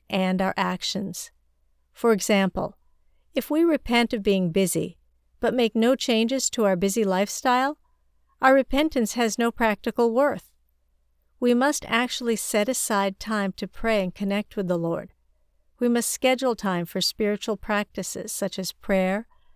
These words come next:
praise, reading the scriptures, speaking in tongues, et cetera.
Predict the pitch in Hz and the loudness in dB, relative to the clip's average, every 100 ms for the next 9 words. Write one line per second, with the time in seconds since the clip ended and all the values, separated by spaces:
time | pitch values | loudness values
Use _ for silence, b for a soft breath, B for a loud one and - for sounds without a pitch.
0 | _ - - 214 196 185 214 - _ _ | _ -20 0 4 6 4 0 -6 _ _
1 | _ _ - 214 226 240 254 - 220 202 | _ _ 0 2 2 0 -2 0 -2 -2
2 | 220 214 - - _ _ - - 226 208 | -4 -4 -4 -10 _ _ -10 -2 -2 0
3 | 233 247 247 - 208 190 202 - 247 - | -2 0 -4 -2 -2 0 -4 -6 -10 -6
4 | - 277 208 - | -2 -2 -2 -6